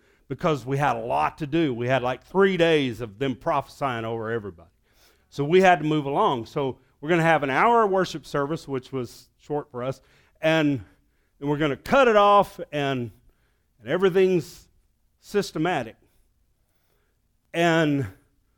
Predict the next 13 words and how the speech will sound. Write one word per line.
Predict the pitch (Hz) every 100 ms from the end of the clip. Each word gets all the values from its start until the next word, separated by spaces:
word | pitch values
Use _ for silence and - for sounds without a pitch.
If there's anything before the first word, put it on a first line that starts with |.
| _ _ _ _ _ _ _ _ _ -
the | 147
reason | 160 233 269 220 214
that | 185 170
I'd | 170 151 147
know | 220 277 170 127 131 180 _ _ _ _ _ _ _ _ _ _ -
that | 165
it | 170
was | 156 143
about | 151 160 147
six | - 208 202 -
fifty | - 233 240 135 131
was | 156 147
because | - 147 156 147 143